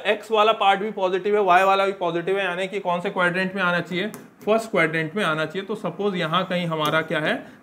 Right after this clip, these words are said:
ज़ेड वन। ज़ेड टू में देखिए इसका एक्स पॉजिटिव है और वाई कैसा है, नेगेटिव। तो ये कौन से क्वाड्रेंट में आना चाहिए हमारा, फोर्थ क्वाड्रेंट में आना चाहिए ज़ेड टू, ठीक, इनको जोड़ रहे हैं। और तीसरा कहीं ना कहीं बीच में आता है माइनस वन, जो कि एक्स एक्सिस में आता है,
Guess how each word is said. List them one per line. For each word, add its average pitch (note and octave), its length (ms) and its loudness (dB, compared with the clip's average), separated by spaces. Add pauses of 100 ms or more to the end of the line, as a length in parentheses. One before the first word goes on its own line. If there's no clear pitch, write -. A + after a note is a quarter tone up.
ज़ेड C#3+ 260 -6
वन। D3+ 180 -4 (640)
ज़ेड G3 340 6
टू B3+ 100 0
में B3 120 6
देखिए A#3 400 4
इसका A3 440 2 (100)
एक्स G#3 200 -4
पॉजिटिव F#3+ 560 0
है G#3 60 4
और G3+ 100 4
वाई F3+ 200 6
कैसा G3+ 300 2
है, A3 180 2
नेगेटिव। F3+ 480 -2 (220)
तो G3 60 -8
ये G3+ 120 -2
कौन G#3 220 2
से G#3+ 100 -2
क्वाड्रेंट G#3 440 0
में G#3 100 0
आना G3 180 2
चाहिए G3+ 140 -2
हमारा, F#3+ 260 4 (220)
फोर्थ G#3+ 260 2
क्वाड्रेंट F3+ 400 0
में F#3 120 -4
आना E3 160 0
चाहिए F#3 240 -2
ज़ेड D3+ 320 -4
टू, D3 120 -12 (480)
ठीक, G#3+ 240 0
इनको F#3 260 0
जोड़ F#3 220 4
रहे F#3 140 -2
हैं। F#3 120 -10 (240)
और A3 180 0
तीसरा B3 480 2 (340)
कहीं G#3 220 0
ना A#3 80 -2
कहीं A#3+ 260 -2
बीच G3+ 360 -2
में A3+ 120 0
आता G#3+ 260 4
है A3+ 80 2
माइनस G3 400 2
वन, G#3+ 260 -4
जो F3 160 -2
कि F#3+ 120 0
एक्स F#3 200 0
एक्सिस G#3 260 -4
में G#3 160 0
आता F#3 260 0
है, F#3 120 -8